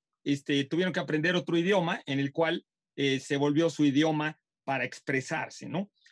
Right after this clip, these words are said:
Y parece ser que, que escribe en un alemán, eh, eh, formidable, ¿no? Eh, eh, bueno, este, este filósofo, un filósofo muy preocupado por la problemática,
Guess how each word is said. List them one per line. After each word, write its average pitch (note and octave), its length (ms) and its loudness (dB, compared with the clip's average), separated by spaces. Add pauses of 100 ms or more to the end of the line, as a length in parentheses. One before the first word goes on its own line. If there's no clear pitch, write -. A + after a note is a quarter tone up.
(100)
Y F3 180 -2
parece F#3 360 -4
ser E3+ 220 -4
que, C3+ 340 0
que C#3+ 140 -2
escribe E3 340 -2
en D#3 80 0
un D#3+ 140 -2
alemán, D3 440 -2 (300)
eh, C#3+ 320 -4
eh, C#3+ 140 -4
formidable, C3+ 720 -2
¿no? G2+ 160 -14 (200)
Eh, C3 220 -10
eh, A#2+ 260 -10 (280)
bueno, E3+ 300 0
este, F3+ 480 0
este F#3 220 -4
filósofo, E3+ 600 -2 (320)
un F#3 160 -2
filósofo F#3+ 460 0
muy G#3+ 160 2
preocupado F3 720 -2
por C#3 160 -4
la B2+ 120 -2
problemática, C#3+ 800 -2